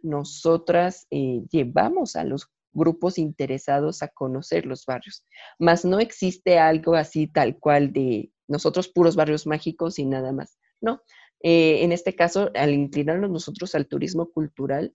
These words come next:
tratamos de enaltecer no solamente nuestra ciudad, sino nuestro país, ¿no? No solamente decir, bueno, ¿qué incluye el tour, por ejemplo, Puebla? Y nada más Cholula y centro de Puebla. Nosotros vamos hasta esos lugares que son muy poco difundidos o conocidos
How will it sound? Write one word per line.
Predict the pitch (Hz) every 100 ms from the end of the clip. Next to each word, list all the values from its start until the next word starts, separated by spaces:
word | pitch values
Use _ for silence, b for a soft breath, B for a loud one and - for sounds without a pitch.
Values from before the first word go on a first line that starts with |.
| _ _ _
tratamos | 135 - 143 147 165
de | 151
enaltecer | 135 135 - 135 147 156 - _ _ -
no | -
solamente | 208 190 160 160 170
nuestra | 156 - 139
ciudad, | - 135 143 143
sino | 151 135
nuestro | 135 143 -
país, | - 127 127 -
¿no? | 151
No | 185 175
solamente | 175 165 143 139 147 151
decir, | 131 147 147
bueno, | 151 151 156
¿qué | -
incluye | 185 185 - 170 170
el | 160
tour, | - 151 -
por | 143
ejemplo, | 147 139 143 -
Puebla? | 151 127 - - _ B B B
Y | 151
nada | 151
más | 143 147
Cholula | 143 135 147 160 147
y | 135
centro | 143 135 139
de | 135
Puebla. | 135 135
Nosotros | 139 135 143 - 165
vamos | 190 135 - 175 -
hasta | - -
esos | 170 - 175
lugares | 147 127 143 165 -
que |
son | 151 143 147
muy | 151 196
poco | 208 175 170 175
difundidos | 160 151 - 127 139 143 165 -
o |
conocidos | - 127 123 - 139 160 330